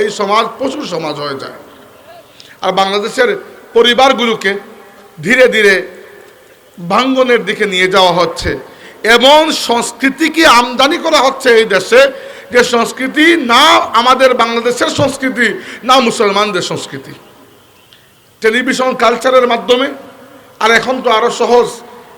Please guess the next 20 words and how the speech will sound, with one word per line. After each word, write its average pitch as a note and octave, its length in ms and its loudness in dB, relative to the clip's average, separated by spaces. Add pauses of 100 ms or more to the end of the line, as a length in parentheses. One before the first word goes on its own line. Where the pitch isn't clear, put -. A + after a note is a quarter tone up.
ইন্টারনেটের B3 680 0
মাধ্যমে A3 360 0 (800)
আমাদের A#3+ 340 2 (280)
নিজের G#3+ 280 2 (880)
বেডরুম G#3+ 560 2 (100)
পর্যন্ত B3+ 400 -2 (160)
এসে G3+ 180 -6
সেই A#3 220 -4 (100)
সংস্কৃতি A3 440 -6 (120)
পৌঁছাচ্ছে, A#3 520 0 (400)
যে - 100 -12 (100)
সংস্কৃতি G3 380 -8 (120)
আমাদের E3+ 260 -2 (120)
নয়। C3+ 160 -8 (880)
তো G3 80 -8
সারাদিন G#3 540 2 (200)
এই G#3+ 100 2
সংস্কৃতির G#3+ 580 -6 (100)
সংস্পর্শে A3+ 500 -2 (120)
থেকে G#3 240 -4